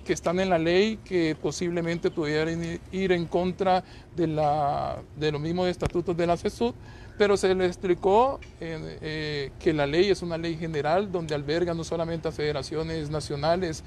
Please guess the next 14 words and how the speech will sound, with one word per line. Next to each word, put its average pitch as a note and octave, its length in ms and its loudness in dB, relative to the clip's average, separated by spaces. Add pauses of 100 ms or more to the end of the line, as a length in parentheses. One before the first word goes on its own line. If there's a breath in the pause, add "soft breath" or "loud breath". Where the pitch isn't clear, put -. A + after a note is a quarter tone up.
(320 loud breath)
y E3 120 4
asociaciones D#3 600 -2
deportivas, E3 800 -2 (420 loud breath)
em, D3+ 680 -2 (380)
y F#3 100 -6
que E3 140 -2
la E3 380 0
ley D#3+ 220 2
no F3+ 160 0
es E3 120 -4
específica, F#3+ 680 -4
no F3+ 180 -2
están D#3+ 300 -4
enmarcadas E3 840 2